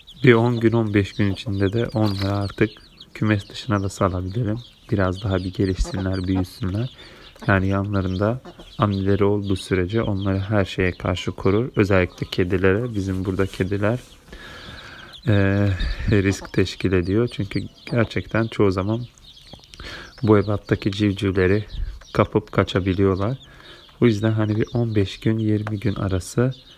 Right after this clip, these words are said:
biraz daha gelişsinler. Onları diğer büyük tavuklarla beraber bahçeye salabiliriz. Evet arkadaşlar, dediğim gibi on üç civcivle devam ediyoruz şu an.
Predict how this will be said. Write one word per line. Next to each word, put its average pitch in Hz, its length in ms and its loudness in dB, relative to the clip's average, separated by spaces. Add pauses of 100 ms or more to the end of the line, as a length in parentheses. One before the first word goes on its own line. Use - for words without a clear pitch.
(840)
biraz 107 340 4
daha 95 140 0
gelişsinler. 110 720 2 (560)
Onları 98 440 0
diğer 101 320 0
büyük 98 220 0
tavuklarla 92 600 0
beraber 90 540 -2 (580)
bahçeye 98 400 0
salabiliriz. 101 760 0 (1800)
Evet 139 200 6
arkadaşlar, 123 720 4 (440)
dediğim 117 420 4
gibi 113 300 2 (1600)
on 110 140 4
üç 95 140 -4
civcivle 92 540 2
devam 98 280 4
ediyoruz 95 380 0
şu - 220 -2
an. 101 160 2